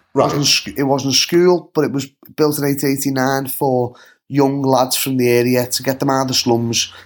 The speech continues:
Speaker 2: into doing some recreational stuff. They were, they had, like, loads, um, really high graded boxers, a fella called Alan Rudkin, Tommy Bache, both fought in the Olympics. Um, Tommy Bache allegedly cheated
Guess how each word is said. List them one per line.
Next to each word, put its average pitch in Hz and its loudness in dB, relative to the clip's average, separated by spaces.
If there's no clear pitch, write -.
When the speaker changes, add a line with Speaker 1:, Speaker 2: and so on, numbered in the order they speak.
Speaker 2:
into 117 -2
doing 123 4
some 127 -2
recreational 110 -4
stuff. 120 -4
They 117 -4
were, 113 -2
they 127 0
had, 117 2
like, 113 0
loads, 135 -2
um, 123 2
really 131 2
high 131 0
graded 123 0
boxers, 147 0
a 123 -6
fella 127 0
called 123 -2
Alan 117 2
Rudkin, 147 -2
Tommy 110 0
Bache, 139 0
both 113 0
fought 113 2
in 90 -4
the 107 2
Olympics. 120 -4
Um, 117 2
Tommy 135 0
Bache 127 2
allegedly 120 0
cheated 135 -4